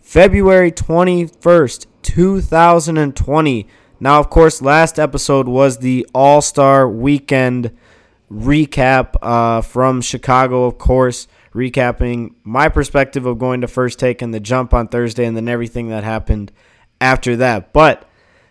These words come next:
this episode is the one I've personally been waiting for. This is episode number fifteen, and this is the first episode outside of, of my home in the suburbs of Chicago,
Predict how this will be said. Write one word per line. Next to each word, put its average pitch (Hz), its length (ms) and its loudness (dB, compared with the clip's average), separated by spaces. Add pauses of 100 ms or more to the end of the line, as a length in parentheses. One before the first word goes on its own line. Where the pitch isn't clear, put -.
(140)
this 120 300 2
episode 190 540 6
is 165 80 0
the 170 100 2
one 165 240 4
I've 170 240 4
personally 165 400 4
been 143 300 0
waiting 151 340 4
for. 143 300 2
This 156 160 -2
is 139 100 -6
episode 147 460 0
number 147 240 0
fifteen, 165 680 0
and 143 140 -2
this 160 120 -2
is 143 120 -10
the 143 80 0
first 156 340 0
episode 147 480 2 (140)
outside 151 640 2
of, 127 260 -4 (480)
of 113 220 -4
my 131 240 2
home 143 420 2 (540)
in 131 160 -4
the 127 260 -2
suburbs 151 640 2
of 139 140 -2
Chicago, 139 760 0